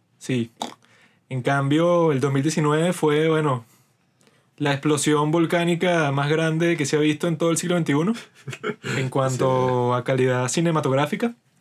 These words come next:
Speaker 1: Entonces, ¿cuál es el contraste que vamos a hacer? Cada uno escogió una película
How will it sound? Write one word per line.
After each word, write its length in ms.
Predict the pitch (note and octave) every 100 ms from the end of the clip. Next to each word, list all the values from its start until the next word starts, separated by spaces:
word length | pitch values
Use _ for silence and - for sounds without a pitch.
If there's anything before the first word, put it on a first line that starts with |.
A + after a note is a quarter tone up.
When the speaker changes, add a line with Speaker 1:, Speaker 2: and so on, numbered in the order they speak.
| - - - - - _ _ _ _
Speaker 1:
Entonces, 840 | C#3+ C3+ D3+ D3 - F3 F3 - - -
¿cuál 160 | D#3+
es 60 | F#3+
el 80 | F3+
contraste 420 | D#3+ F#3 E3 D#3+
que 80 | D3+
vamos 160 | E3
a 20 | E3
hacer? 280 | F#3+ C#3+ - _ _
Cada 160 | - D3
uno 140 | E3
escogió 220 | E3 D3 D#3
una 140 | E3
película 480 | E3+ E3+ E3+ F#3